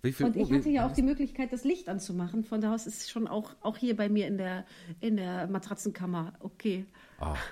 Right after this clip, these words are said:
Speaker 1: schön. Mensch. Du, ich habe übrigens wieder was Akustisches mitgebracht. Ich war heute wandern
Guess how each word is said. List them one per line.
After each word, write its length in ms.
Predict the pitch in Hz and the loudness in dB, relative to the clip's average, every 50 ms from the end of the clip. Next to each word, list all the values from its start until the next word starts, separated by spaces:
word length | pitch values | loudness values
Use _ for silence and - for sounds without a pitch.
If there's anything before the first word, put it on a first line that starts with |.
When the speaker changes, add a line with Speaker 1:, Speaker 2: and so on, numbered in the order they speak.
| - | -12
Speaker 1:
schön. 420 | - - - - 85 80 71 65 71 - _ _ _ _ _ _ _ _ - - - 196 - - | -12 -10 -6 -4 -2 -2 -2 -4 -8 -12 _ _ _ _ _ _ _ _ -10 -6 -6 -4 -2 0
Mensch. 180 | 92 87 180 - - - 180 | 0 0 0 0 -2 -4 0
Du, 100 | - 139 | 4 4
ich 140 | 147 226 - | 6 6 6
habe 140 | 156 190 208 196 | 6 4 4 4
übrigens 360 | 190 180 175 165 165 - - | 6 6 6 6 6 4 6
wieder 180 | 151 151 143 | 8 8 8
was 160 | 131 139 - - | 8 6 4 2
Akustisches 640 | - - - 180 190 - - 165 - - - - | -2 2 4 4 4 4 2 -2 -2 -2 -4 -2
mitgebracht. 480 | 131 135 - - 95 80 82 80 85 - | -2 -2 -2 -2 -4 -2 0 -2 -2 -2
Ich 120 | - 98 107 | -4 0 6
war 140 | 113 127 139 | 6 6 8
heute 280 | 139 131 123 120 104 87 | 6 4 2 2 2 2
wandern 540 | 92 87 87 90 87 98 113 156 233 269 | 2 4 4 4 6 6 6 6 4 0